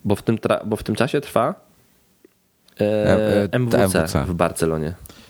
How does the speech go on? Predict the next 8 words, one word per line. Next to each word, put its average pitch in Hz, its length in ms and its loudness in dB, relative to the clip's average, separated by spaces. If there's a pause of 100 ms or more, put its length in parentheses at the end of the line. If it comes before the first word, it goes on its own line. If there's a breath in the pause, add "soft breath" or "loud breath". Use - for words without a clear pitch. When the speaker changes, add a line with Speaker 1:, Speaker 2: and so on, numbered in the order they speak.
(160 loud breath)
Speaker 2:
No 104 80 4
więc 98 520 -2
Speaker 1:
Pamiętacie, 110 380 0
by-, 113 160 0
by-, 107 180 -2
były 117 220 -2
plotki, 120 580 -4
że, - 340 -4